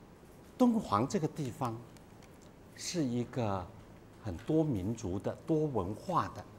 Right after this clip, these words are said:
一个地方。我想这个，这个地方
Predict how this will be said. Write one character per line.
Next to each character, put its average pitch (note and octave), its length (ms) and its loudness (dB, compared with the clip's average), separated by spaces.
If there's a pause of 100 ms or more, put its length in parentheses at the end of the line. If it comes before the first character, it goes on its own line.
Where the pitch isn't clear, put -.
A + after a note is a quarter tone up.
(880)
一 A#2 120 0
个 G2+ 120 0
地 G#2+ 200 -2
方。 F2+ 300 -4 (1400)
我 D3+ 100 4
想 D#3+ 200 2
这 G#3+ 160 2
个， E3+ 140 2 (460)
这 A3 180 2
个 D3+ 260 4 (140)
地 G3+ 140 0
方 D#3 280 0